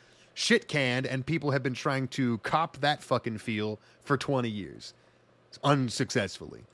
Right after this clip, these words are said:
Partially because I think that the world kind of woke up to it, and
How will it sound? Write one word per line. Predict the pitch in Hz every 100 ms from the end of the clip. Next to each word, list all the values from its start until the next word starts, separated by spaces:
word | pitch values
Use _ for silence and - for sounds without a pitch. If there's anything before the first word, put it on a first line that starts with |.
| _ _ _ _ _ _ _ _ -
Partially | 190 170 151 139
because | 120 120 131
I | 113
think | 107 110 101
that | 107 98 - _ _ _ _ -
the | 110
world | 123 131 110
kind | 139 110
of | 92
woke | 117 110
up | 120 -
to | - 98
it, | 95
and | 87 95